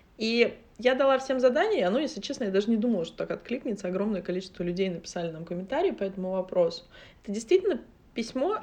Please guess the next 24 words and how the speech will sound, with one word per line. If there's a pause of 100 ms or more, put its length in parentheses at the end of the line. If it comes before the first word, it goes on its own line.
самому
главному
человеку, (360)
себе. (360)
Это
то,
что
вы
себе
желаете.
Потому
что
все-таки
наша
культура,
еще
раз,
друзья, (140)
наш
социум,
повторюсь, (380)
нас
так
приучили.